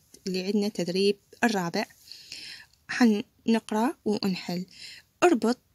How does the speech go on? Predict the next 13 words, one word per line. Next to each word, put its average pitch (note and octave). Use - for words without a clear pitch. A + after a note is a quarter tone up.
بخط A3+
الجواب F#3+
بالسؤال F#3+
المناسب G3
له. F3+
النقطة C#4
الأولى، F#3
ماذا F4+
عند C#4
ساميرين؟ A3
عند C4
سامير A3+
قطة. G3+